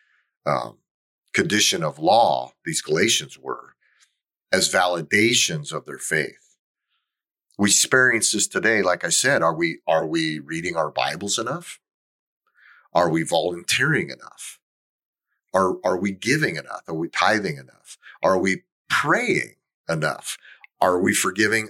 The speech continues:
others enough? I mean, we could continue, but I think you get the point. We've become fixated on what we do instead of what has already been done.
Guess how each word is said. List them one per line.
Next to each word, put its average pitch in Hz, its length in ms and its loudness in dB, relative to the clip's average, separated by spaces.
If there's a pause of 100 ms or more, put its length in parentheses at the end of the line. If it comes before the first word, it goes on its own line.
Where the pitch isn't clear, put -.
others - 800 0 (180)
enough? - 540 -4 (760)
I 110 60 2
mean, 113 160 6
we 185 100 4
could - 180 -4
continue, 156 640 -4
but 107 140 0
I 135 60 -2
think 190 240 -6
you 131 60 -2
get 113 180 0
the - 80 -6
point. 156 400 -6 (1000)
We've 131 280 2
become 120 320 0
fixated 85 880 0
on 87 260 0
what 92 260 -2
we 87 180 -4
do 110 680 -2 (320)
instead 92 500 2
of 85 220 0
what 80 380 -2
has 80 520 0 (180)
already 85 440 2
been 71 260 -18
done. 92 280 -2